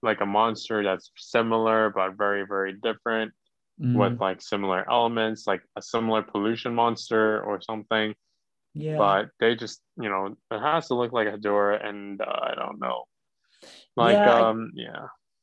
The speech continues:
Speaker 2: I am, I am sort of
Speaker 1: Yeah.
Speaker 2: there with you on that. Like, <sighs> but yeah, it's not like there's no Hedorah toys out there.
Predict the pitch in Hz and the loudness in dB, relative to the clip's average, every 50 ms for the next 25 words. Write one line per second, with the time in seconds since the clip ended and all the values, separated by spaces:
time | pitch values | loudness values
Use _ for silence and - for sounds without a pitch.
0 | _ _ - 165 190 208 226 233 220 208 185 - 190 202 208 202 202 196 185 - | _ _ 0 2 4 4 4 4 4 4 4 2 0 2 2 2 0 -2 -4 -6
1 | - 185 170 - 147 - - 143 135 127 123 117 113 110 110 107 104 95 95 98 | -6 -4 -4 -4 -4 0 2 4 4 4 4 2 0 -2 -2 -2 -2 -2 -4 -6
2 | 98 92 90 - - _ - 110 101 101 107 127 - - - _ _ - - - | -6 -6 -6 -8 -8 _ 0 2 2 2 0 -2 -6 -12 -16 _ _ -20 -20 -20
3 | _ _ _ - - - - - 131 - - - - _ _ _ _ _ _ _ | _ _ _ -18 -12 -8 -8 -8 -8 -8 -12 -16 -20 _ _ _ _ _ _ _
4 | _ _ _ _ _ - 165 160 131 - 131 127 - - _ _ _ _ _ _ | _ _ _ _ _ 4 4 4 4 2 -2 -10 -14 -18 _ _ _ _ _ _
5 | _ _ _ _ _ _ _ _ _ _ - 170 175 156 - - 160 160 - - | _ _ _ _ _ _ _ _ _ _ -4 0 0 2 2 2 -2 -2 0 2
6 | 208 226 - - - 165 165 156 139 - - - - 123 135 135 131 127 127 135 | 4 4 4 4 4 4 4 4 2 0 -8 -14 -4 2 4 6 6 6 6 6
7 | 135 131 127 123 117 120 127 113 120 113 113 110 104 - - - 120 113 110 101 | 6 6 8 6 6 4 2 2 4 4 4 2 0 -2 -4 -4 -2 -2 -2 -2
8 | 101 87 87 76 - - 62 50 50 50 | -2 -4 -4 -6 -6 -8 -10 -8 -10 -10